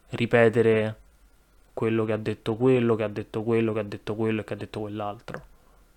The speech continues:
No, perché se volete provare a, a portare dei contenuti, eh, facendo il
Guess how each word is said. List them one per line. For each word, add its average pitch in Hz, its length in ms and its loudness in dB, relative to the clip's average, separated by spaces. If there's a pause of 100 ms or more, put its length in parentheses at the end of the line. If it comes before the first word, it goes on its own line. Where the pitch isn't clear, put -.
(1080)
No, 120 260 6
perché - 480 -2 (540)
se - 200 -2
volete 131 240 6
provare 135 300 8
a, 123 100 2 (280)
a - 80 -4
portare 117 680 4
dei 104 140 -6
contenuti, 104 840 -4 (520)
eh, - 80 -16 (220)
facendo 139 600 4
il 117 320 4